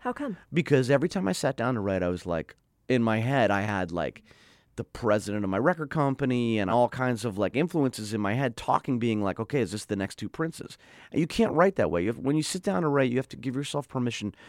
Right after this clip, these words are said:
Speaker 2: to write the worst piece of shit anybody ever wrote,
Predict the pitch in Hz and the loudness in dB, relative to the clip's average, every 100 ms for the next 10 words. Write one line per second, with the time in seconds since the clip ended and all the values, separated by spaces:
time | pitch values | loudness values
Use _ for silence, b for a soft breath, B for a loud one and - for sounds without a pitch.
0 | B B - 143 123 117 120 104 117 120 | B B -8 2 2 4 -2 0 2 2
1 | 131 - 127 - 117 - 127 98 - _ | 2 -6 -6 -6 -6 -2 2 2 0 _
2 | 123 113 117 107 101 - 104 90 107 95 | 0 2 2 2 0 -2 -4 0 -2 0
3 | 90 82 | 0 0